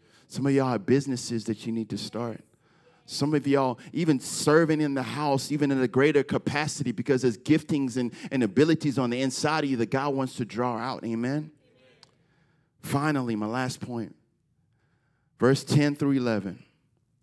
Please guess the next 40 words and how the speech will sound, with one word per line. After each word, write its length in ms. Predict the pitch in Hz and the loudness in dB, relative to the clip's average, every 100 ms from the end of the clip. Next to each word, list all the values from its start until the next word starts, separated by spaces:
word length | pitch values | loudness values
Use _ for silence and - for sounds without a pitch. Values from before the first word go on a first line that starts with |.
| _ _ _ | _ _ _
Jesus 360 | - 202 190 | 0 2 0
said, 440 | - 151 135 127 127 - _ _ _ _ | 0 2 4 2 -2 -16 _ _ _ _
"Have 260 | - 190 180 | -2 -2 0
the 100 | 170 | -4
people 340 | - 175 156 | -4 -4 -4
sit 240 | - 135 - | -2 -2 -2
down." 400 | 107 101 95 120 _ _ _ _ _ _ - | -4 -4 -6 -14 _ _ _ _ _ _ -14
There's 140 | - - | -10 -10
plenty 300 | - 156 156 | -2 2 2
of 80 | - | 2
grass 320 | 131 123 - | 0 0 -4
in 60 | |
that 120 | 120 110 | -8 -4
place, 240 | 123 113 | -4 -4
and 80 | 98 | -6
they 60 | |
sat 260 | 98 - 123 | -6 -6 -8
down. 240 | 117 110 104 - - - - | -8 -8 -10 -20 -20 -20 -12
And 100 | 98 | -4
Jesus 220 | 135 139 | -2 -2
took 180 | - 165 | -2 -4
the 100 | 120 | -2
loaves, 300 | 120 127 120 | 0 0 0
and 80 | 113 | -2
he 60 | |
gave 220 | 107 127 123 | 2 0 0
thanks 280 | 127 120 | -6 -6
and 100 | 110 | -8
distributed 540 | 98 120 127 113 120 110 | -6 -6 -6 -6 -6 -6
to 80 | 110 | -2
those 240 | 117 117 | -2 -2
who, 240 | 107 - | -8 -12
who 80 | 110 | -6
were 80 | 107 | -6
seated 340 | - 117 117 | -6 -8 -6
as 140 | 107 101 | -6 -6
much 220 | 107 113 | -8 -8
as 80 | 101 | -8
they 100 | 104 | -6
wanted. 400 | 101 101 104 | -4 -6 -8